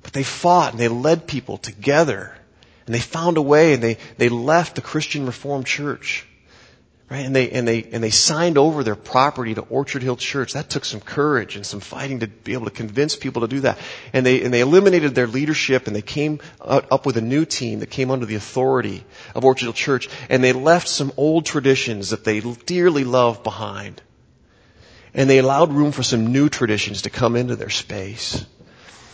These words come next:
And I know that that's the history of this room right here, of this eight thirty community, this eight thirty service. And I know that that same call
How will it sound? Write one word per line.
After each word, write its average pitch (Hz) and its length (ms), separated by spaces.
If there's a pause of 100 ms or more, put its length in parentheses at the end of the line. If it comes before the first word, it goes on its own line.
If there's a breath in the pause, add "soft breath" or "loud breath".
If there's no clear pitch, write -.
(100)
And 135 120
I 135 40
know 147 260
that 147 140
that's 127 240
the 110 100
history 143 720 (580 soft breath)
of 110 140
this 123 220
room 117 240
right 107 140
here, 110 220
of 95 80
this 113 200
eight 120 220
thirty 113 220
community, 98 420
this 95 180
eight 107 160
thirty 110 140
service. 107 340
And 110 100
I 104 80
know 123 280
that 113 140
that 104 120
same 131 380
call 117 640